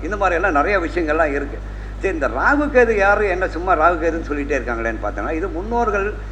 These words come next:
நீ செய்த கர்ம, அப்போ முன் ஜென்மத்தில் நீ செய்த கர்ம வினை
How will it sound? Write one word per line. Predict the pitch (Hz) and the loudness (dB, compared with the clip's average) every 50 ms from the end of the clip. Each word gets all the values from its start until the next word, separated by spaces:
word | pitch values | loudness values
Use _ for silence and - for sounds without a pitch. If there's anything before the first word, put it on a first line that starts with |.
| - - - | -10 -8 -6
நீ | - 165 151 | -4 -4 -4
செய்த | 151 156 160 165 180 170 | -2 -2 -2 -2 -2 -2
கர்ம, | - 131 135 147 143 - - | -2 -2 -2 -2 -4 -6 -4
அப்போ | 131 131 143 147 180 202 214 | -2 -2 -2 -2 -4 -4 -4
முன் | 190 143 139 165 185 190 202 202 151 143 | -4 -6 -6 -6 -6 -6 -8 -8 -8 -6
ஜென்மத்தில் | - 165 170 175 180 165 151 175 180 185 170 | -4 -4 -4 -2 -4 -4 -4 -4 -4 -4 -4
நீ | 143 151 165 160 151 | -4 -2 -2 -4 -4
செய்த | - 165 165 165 185 175 | -2 -2 -2 -2 -2 -2
கர்ம | - 135 139 147 170 180 175 | -2 -4 -4 -4 -4 -4 -4
வினை | 151 151 151 160 | -4 -4 -4 -4